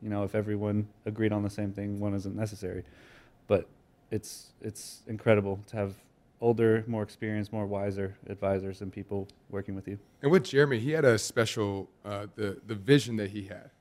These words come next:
Speaker 2: for our idea, that early stage. Closer. Uh, the vision he had, uh,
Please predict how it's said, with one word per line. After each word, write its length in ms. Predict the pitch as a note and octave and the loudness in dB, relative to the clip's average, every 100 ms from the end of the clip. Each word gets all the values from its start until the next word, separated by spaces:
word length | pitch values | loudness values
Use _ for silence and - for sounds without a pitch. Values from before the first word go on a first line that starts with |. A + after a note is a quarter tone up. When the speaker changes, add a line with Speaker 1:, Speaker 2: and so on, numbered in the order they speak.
| - | -6
Speaker 2:
for 220 | A2 G2 | -2 2
our 180 | G#2 F#2+ | 4 4
idea, 300 | F2+ F2 - - | 0 -8 -16 -14
that 140 | G2+ G2 | -10 -6
early 180 | F#2+ F#2 | -6 -8
stage. 420 | - F2+ - - _ _ _ _ _ _ - | -12 -16 -16 -20 _ _ _ _ _ _ -14
Closer. 220 | G2+ A#2 _ _ - - - | -14 -14 _ _ -20 -18 4
Uh, 100 | G#2+ | 6
the 120 | G2 | 6
vision 340 | F#2+ C3+ B2+ A2 | 4 4 4 0
he 140 | G#2+ | -2
had, 420 | G#2 G2 F#2+ F2+ - | -2 0 0 -2 -4
uh, 220 | G2 G2+ | 0 0